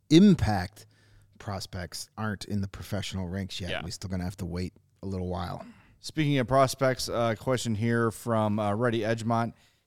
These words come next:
Speaker 3: He says, "Any updates on Frank Nazar's injury and recovery? Any chance he makes the roster next year, or is he still a few years out?"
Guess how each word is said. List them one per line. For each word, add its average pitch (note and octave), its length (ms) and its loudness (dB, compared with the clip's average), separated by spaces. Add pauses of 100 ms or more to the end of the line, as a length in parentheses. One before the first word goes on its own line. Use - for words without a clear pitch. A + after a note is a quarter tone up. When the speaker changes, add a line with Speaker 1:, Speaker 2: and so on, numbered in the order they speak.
Speaker 3:
He B2+ 60 -6
says, B2 200 0
"Any C#3 220 2
updates B2+ 420 4
on A#2+ 200 2
Frank A#2+ 260 -2
Nazar's A#2+ 460 6
injury A#2 440 4
and G#2+ 100 2
recovery? D3 560 2 (400)
Any B2 180 2
chance A#2+ 280 2
he A2+ 40 0
makes A2 280 2
the A2 60 2
roster G#2+ 380 4
next G#2 280 0
year, G#2+ 180 2
or G2+ 220 2
is F#2 60 0
he G2 80 0
still G#2 240 0
a F#2+ 40 0
few G#2 200 -2
years G2 280 0
out?" - 400 -12